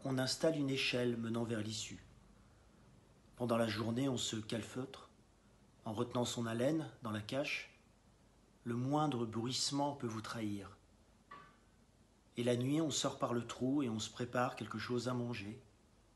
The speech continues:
On s'approvisionne en aliments et on s'informe des nouvelles.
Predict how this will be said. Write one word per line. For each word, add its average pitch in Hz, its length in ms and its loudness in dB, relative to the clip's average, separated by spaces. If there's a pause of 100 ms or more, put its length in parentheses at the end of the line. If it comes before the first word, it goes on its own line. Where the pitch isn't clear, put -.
(1800)
On 123 60 -6
s'approvisionne 120 840 -2 (920)
en 117 140 -2
aliments 120 500 0 (1160)
et 120 80 -2
on 120 80 2
s'informe 104 540 0 (640)
des 120 100 -2
nouvelles. 98 400 -6